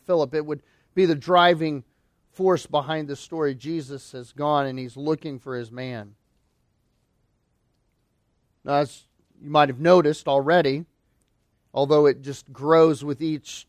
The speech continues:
passing day, Jesus has been demonstrating the qualities of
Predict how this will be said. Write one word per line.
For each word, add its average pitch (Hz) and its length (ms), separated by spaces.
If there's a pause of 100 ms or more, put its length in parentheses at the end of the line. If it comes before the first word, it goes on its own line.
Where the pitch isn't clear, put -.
(300)
passing 160 580
day, 143 360
Jesus 135 640
has 143 160
been 160 340
demonstrating 156 720 (340)
the 143 80
qualities 160 680
of 147 140